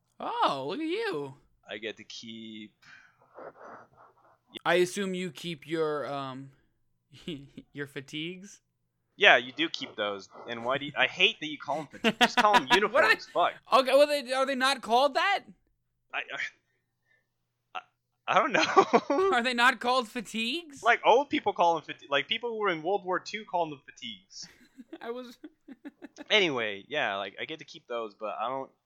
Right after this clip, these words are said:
Speaker 2: I wouldn't wear them unless, like, I'm fucking going to paintball or some shit, you know? It's weird. I'm not in the army anymore.
Speaker 1: <laughs> You, you're not just gonna, you're not gonna be one of those people that, you know, uh,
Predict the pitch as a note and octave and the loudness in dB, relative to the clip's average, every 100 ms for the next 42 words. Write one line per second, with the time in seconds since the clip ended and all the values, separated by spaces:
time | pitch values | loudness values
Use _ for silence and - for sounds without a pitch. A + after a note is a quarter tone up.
0 | _ _ _ B2 D3+ D#3 A2+ A#2 C3 A2+ | _ _ _ -8 -4 -4 -2 0 0 -2
1 | G#2 G2+ _ _ A2 A2 G#2+ A#2+ A2 G#2 | -8 -14 _ _ -10 -8 -6 -6 -6 -6
2 | G2 A2+ - G#2+ G2+ F#2+ F#2+ G2 G2+ G2 | -8 -10 -8 -12 -14 -16 -18 -14 -14 -14
3 | - G#2 G2+ F#2+ G2+ G2 F#2+ - F#2+ G2 | -20 -16 -16 -12 -10 -8 -10 -14 -18 -16
4 | G2 G2 G2+ G2+ G#2+ _ _ _ _ _ | -16 -18 -16 -14 -14 _ _ _ _ _
5 | _ _ - G#2+ A#2 G#2 G2 A2 _ _ | _ _ -12 -2 0 0 -6 _ _ _
6 | G#2 A2+ A2+ G#2 G#2 A2+ G2+ G2+ G2+ G2 | -10 -6 -6 -6 -6 -6 -10 -12 -12 -14
7 | - _ _ - - G3 _ _ _ _ | -16 _ _ -20 -16 -16 _ _ _ _
8 | _ _ _ _ _ - D#3+ E3+ F#3 F3 | _ _ _ _ _ -20 -20 -18 -12 -10
9 | D3+ C#3 D#3+ D3 B2+ - D#3 D3+ D3 D3+ | -12 -16 -16 -14 -16 -18 -14 -12 -12 -12
10 | D3 D3 C3+ C3+ D3 C#3 C3+ - _ _ | -12 -14 -14 -16 -16 -14 -14 -16 _ _
11 | C#3+ C3+ C3 A2 _ _ _ C3 C3 G2+ | -14 -14 -14 -18 _ _ _ -10 -10 -10
12 | D#2+ | -12